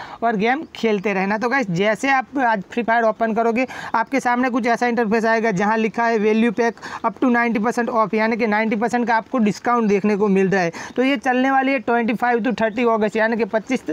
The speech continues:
तारीख से लेके तीस तारीख तक ये चलने वाली है अगस्त महीने में। अब इसमें हम purchase कैसे करेंगे? तो guys, जैसे आप इसके ऊपर enter करोगे तो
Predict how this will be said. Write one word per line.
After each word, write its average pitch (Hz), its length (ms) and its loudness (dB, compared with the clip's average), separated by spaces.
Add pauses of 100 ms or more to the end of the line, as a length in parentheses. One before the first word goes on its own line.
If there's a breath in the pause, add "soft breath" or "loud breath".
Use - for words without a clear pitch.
तारीख 226 280 2
से 247 120 0
लेके 214 360 0
तीस - 320 -2 (120)
तारीख 220 320 0
तक 214 160 -2
ये 214 140 2
चलने 214 300 0
वाली 208 220 2
है 233 60 2 (160)
अगस्त 202 240 0
महीने 170 260 0
में। 165 120 -2 (300 loud breath)
अब 277 120 2
इसमें 294 260 2
हम 277 140 2
purchase 247 400 -2
कैसे 202 280 0
करेंगे? 196 300 0
तो 247 120 -2
guys, 262 200 0
जैसे 220 280 0
आप 247 140 0
इसके 247 240 -2
ऊपर 233 220 2
enter 226 240 0
करोगे 233 360 2 (260 loud breath)
तो 302 80 0